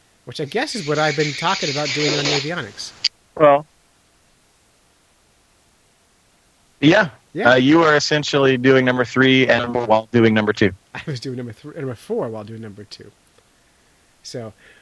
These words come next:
Speaker 1: uh,
Speaker 2: Yeah.
Speaker 1: what, what? So you were talking about carp fishing while you're on the John. Uh, is there,
Speaker 2: <laughs>
Speaker 1: is, it, what other?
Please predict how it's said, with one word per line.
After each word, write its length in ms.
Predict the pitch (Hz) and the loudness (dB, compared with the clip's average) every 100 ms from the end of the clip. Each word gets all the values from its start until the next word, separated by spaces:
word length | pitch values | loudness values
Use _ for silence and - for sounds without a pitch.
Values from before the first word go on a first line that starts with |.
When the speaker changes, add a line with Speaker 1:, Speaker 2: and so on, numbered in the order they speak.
| _ | _
Speaker 1:
uh, 140 | 143 143 | -2 2
Speaker 2:
Yeah. 140 | 110 - - _ | 2 0 -10 _
Speaker 1:
what, 300 | 165 165 226 - _ _ _ | -10 -4 -4 -6 _ _ _
what? 400 | 180 165 190 196 | -12 -6 -6 -6
So 100 | - | -8
you 80 | 175 | -6
were 60 | 202 | -4
talking 180 | 180 | -4
about 120 | 143 120 | -6 -8
carp 260 | - 165 _ | -6 -6 _
fishing 500 | - 139 - 101 117 _ _ _ _ | -16 -12 -12 -14 -18 _ _ _ _
while 180 | 131 117 | -16 -14
you're 140 | 113 | -14
on 80 | 110 | -16
the 60 | 107 | -16
John. 360 | 110 104 104 - _ _ _ _ _ _ _ _ - | -16 -18 -20 -20 _ _ _ _ _ _ _ _ -14
Uh, 220 | 131 123 | -10 -10
is 160 | 143 131 | -8 -8
there, 120 | 131 | -8
Speaker 2:
<laughs> 240 | 110 85 143 | -8 0 2
Speaker 1:
is, 220 | 113 - | 2 2
it, 180 | 170 170 | -4 -4
what 180 | 180 | -6
other? 540 | - 180 180 165 151 | -8 -8 -6 -6 -6